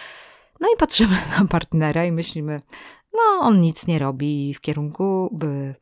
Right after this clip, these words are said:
byśmy razem wyjechali, gapiąc się w ten telefon, nie spowoduje, że pojedziemy na urlop. Ustawił kubki uszkami w różne strony,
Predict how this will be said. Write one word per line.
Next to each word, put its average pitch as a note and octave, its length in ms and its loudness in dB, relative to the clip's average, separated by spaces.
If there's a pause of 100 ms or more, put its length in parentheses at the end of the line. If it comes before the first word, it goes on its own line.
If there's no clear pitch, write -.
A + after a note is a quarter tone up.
(460)
byśmy C#3+ 260 -4
razem C#3 280 -2
wyjechali, C#3 540 -4 (800)
gapiąc C3 460 -2
się - 80 -6
w - 80 -18
ten - 180 -6
telefon, - 440 -6
nie - 100 -6
spowoduje, D3+ 560 -2
że C#3 300 -2
pojedziemy C#3 460 -4
na C#3+ 120 -6
urlop. D3+ 400 -8 (1400)
Ustawił D#3 400 -4
kubki - 540 -8 (480)
uszkami D#3+ 420 -4
w D3 40 -6
różne E3 280 -2
strony, D3 500 -6